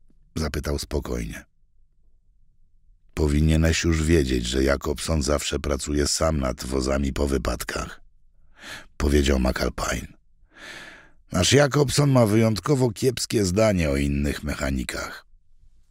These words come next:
Twierdzi, że albo przegapiają dowody, albo je zacierają przez nieudolność”.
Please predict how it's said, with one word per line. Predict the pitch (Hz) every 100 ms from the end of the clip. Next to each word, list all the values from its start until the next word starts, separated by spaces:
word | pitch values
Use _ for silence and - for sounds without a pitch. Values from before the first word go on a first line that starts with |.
| -
Twierdzi, | - 131 113 107
że | 95 90 -
albo | 143 143 131
przegapiają | 110 120 107 101 117 117 110
dowody, | 101 104 160 104 64 - _ - - - - - - - -
albo | 127 143 143 147
je | 131
zacierają | 120 113 131 123 90 69 69
przez | - 82
nieudolność”. | 80 87 85 80 67 58 - -